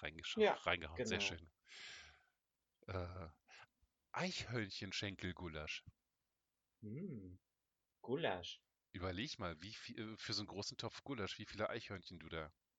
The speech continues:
Speaker 2: Ja.
Speaker 1: Das dürfte doch was in dir
Speaker 2: Hm.
Speaker 1: auslösen.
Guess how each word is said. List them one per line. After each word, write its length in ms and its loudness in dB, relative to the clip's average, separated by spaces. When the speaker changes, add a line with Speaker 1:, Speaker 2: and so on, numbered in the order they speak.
Speaker 2:
Ja. 360 0
Speaker 1:
Das 240 2
dürfte 300 4
doch 160 2
was 140 2
in 100 -6
dir 120 2
Speaker 2:
Hm. 60 -2
Speaker 1:
auslösen. 500 -6